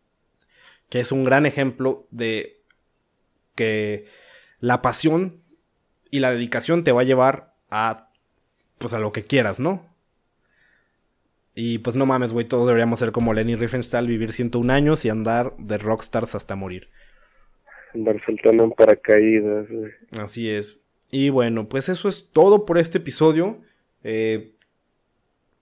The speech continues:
Speaker 1: pues sí, ya se nos está acabando el tiempo. Eh,
Speaker 2: Sí.
Speaker 1: nuevamente pedirles que le den seguir al podcast, que lo compartan con sus amigos. Mm, de verdad queremos hacer mejor contenido. Ya mero viene la segunda temporada,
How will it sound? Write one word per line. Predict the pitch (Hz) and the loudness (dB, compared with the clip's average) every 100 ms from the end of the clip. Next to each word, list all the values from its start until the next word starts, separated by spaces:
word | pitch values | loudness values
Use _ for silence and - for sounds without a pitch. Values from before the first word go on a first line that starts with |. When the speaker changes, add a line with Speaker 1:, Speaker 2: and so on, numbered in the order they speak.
| - _ - | -20 _ -8
Speaker 1:
pues | 117 107 | -6 -4
sí, | 131 | -2
ya | 131 127 | 0 -2
se | 127 | -4
nos | 107 - | -10 -8
está | - | -6
acabando | 110 107 104 104 | -6 -6 -8 -6
el | |
tiempo. | 139 135 135 135 - - _ 117 | -4 -4 -2 -4 -6 -20 _ -4
Eh, | 120 123 120 113 - | 2 4 2 0 -2
Speaker 2:
Sí. | |
Speaker 1:
nuevamente | 113 143 156 156 151 170 165 | 0 2 4 2 2 2 2
pedirles | 135 123 135 147 | 2 0 0 -2
que | - 123 | -2 -2
le | 113 120 | 0 0
den | 135 | 0
seguir | 147 143 143 | -2 2 2
al | 139 | 4
podcast, | 135 139 139 135 127 - | 2 2 2 2 2 0
que | 117 | -4
lo | 110 | -4
compartan | 113 110 123 123 127 | -4 -2 -2 -2 -4
con | 127 | -4
sus | - 120 | -4 -4
amigos. | 113 127 131 131 131 - _ _ _ _ _ - | -2 -2 -2 -2 -2 -6 _ _ _ _ _ -10
Mm, | 117 117 | -6 -6
de | 120 123 | 2 4
verdad | 127 139 143 | 6 4 4
queremos | 156 156 165 143 | 4 4 2 0
hacer | 147 139 | 0 0
mejor | 151 143 143 | 0 0 0
contenido. | 156 147 131 139 156 190 131 | 2 0 0 0 2 -2 0
Ya | 135 143 | 2 4
mero | 151 151 | 4 2
viene | 135 143 165 | 2 0 0
la | 160 | 0
segunda | - 135 147 147 | -2 -4 -2 -2
temporada, | 135 120 117 131 156 208 | -2 -2 0 0 0 -2